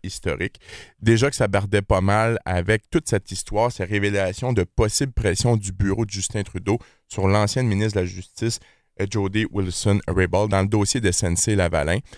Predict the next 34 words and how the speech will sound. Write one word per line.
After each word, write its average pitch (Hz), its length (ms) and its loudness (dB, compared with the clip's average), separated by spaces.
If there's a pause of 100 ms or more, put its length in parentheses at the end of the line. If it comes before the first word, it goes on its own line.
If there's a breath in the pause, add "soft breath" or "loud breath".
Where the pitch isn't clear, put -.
(260 loud breath)
Mais 101 140 4
là, 135 80 4
la 113 120 0
tempête 110 520 -2
s'est - 100 -4
levée 98 220 0
d'un 98 260 2
cran 107 300 -2 (180)
hier 95 460 0 (100)
avec 98 220 -2
sa 95 180 2
démission, 107 720 2 (400 soft breath)
euh, 98 60 -2
du 95 180 -8
cabinet 98 480 0
de, 98 160 -2
de 85 160 -4
Justin 90 320 -4
Trudeau. 87 380 -4 (720)
Le 117 100 4
moins 113 160 4
qu'on 101 160 -2
puisse 95 200 0
dire, 110 140 0
c'est 113 160 -2
que - 60 -2
c'est 95 140 -2
pas 127 240 2
un 101 120 -4
bon 95 200 -4
timing 90 560 -2
pour - 180 -2
lui, 87 220 -2
là. - 100 -12